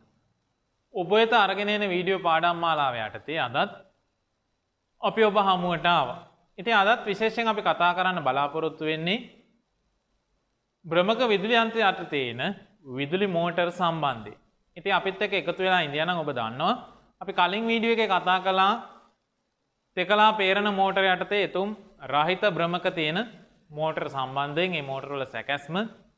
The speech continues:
උපයෝගීතාව, ඊට පස්සේ තෙකලා සැපයුම නිසා ස්ථායුකයක් තුළ චුම්බක ක්ෂේත්‍රය ඇතිවන ආකාරය සම්බන්ධයෙන්. අද අපි කතා කරනවා එහි ඉදිරි දිගෑරුමක් වශයෙන් එහි දෙවෙනි මෝටර වර්ගය,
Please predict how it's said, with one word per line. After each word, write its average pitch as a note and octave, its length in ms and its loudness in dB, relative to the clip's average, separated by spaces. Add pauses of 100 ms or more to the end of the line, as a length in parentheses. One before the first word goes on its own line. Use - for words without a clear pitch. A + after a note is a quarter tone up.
(140)
උපයෝගීතාව, F#3+ 800 2 (580)
ඊට F3+ 160 -6
පස්සේ G3+ 260 0
තෙකලා G3 380 4
සැපයුම G3+ 400 0
නිසා G3+ 380 0
ස්ථායුකයක් F#3 640 -2
තුළ F3+ 160 -6
චුම්බක D#3 260 -8
ක්ෂේත්‍රය D#3 460 -4
ඇතිවන D3 340 -4
ආකාරය C#3 520 -4
සම්බන්ධයෙන්. D3 600 -6 (720)
අද F3 160 -2
අපි A3+ 200 2
කතා A#3 340 4
කරනවා E3+ 380 -2 (720)
එහි E3+ 160 0
ඉදිරි F3 220 0
දිගෑරුමක් G#3 600 0
වශයෙන් C3+ 380 -6 (580)
එහි E3 120 -6
දෙවෙනි D#3+ 340 -2
මෝටර G#3 320 0
වර්ගය, F#3+ 420 4